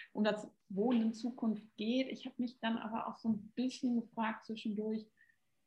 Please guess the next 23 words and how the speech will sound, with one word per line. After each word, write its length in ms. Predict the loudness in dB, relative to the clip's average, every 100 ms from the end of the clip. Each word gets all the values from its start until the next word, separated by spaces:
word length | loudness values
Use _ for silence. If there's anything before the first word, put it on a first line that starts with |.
| _ _ -18
sprechen 560 | -10 2 4 6 8 10
wir 100 | 8
jetzt 240 | 4 0
hier 280 | 2 4 4
wieder 360 | 6 6 4
für 200 | 0 0
die 140 | 0 0
gesamte 500 | -2 0 0 0 -2
Gesellschaft? 720 | -8 -10 -10 -10 -10 -12 -6
Nein, 400 | -2 4 8 8
natürlich 440 | 8 2 -2 -2 0
nicht, 360 | 4 4 2
das 140 | -10 -12
können 400 | -4 2 6 8
wir 120 | 10
nicht, 460 | 10 8 6 0 -2
aber 160 | -2
ich 120 | -2 0
glaube, 340 | 2 4 4
wir 80 | 4
müssen 340 | 2 0 -2
auch 160 | -2 -2
nochmal 480 | -2 0 2 2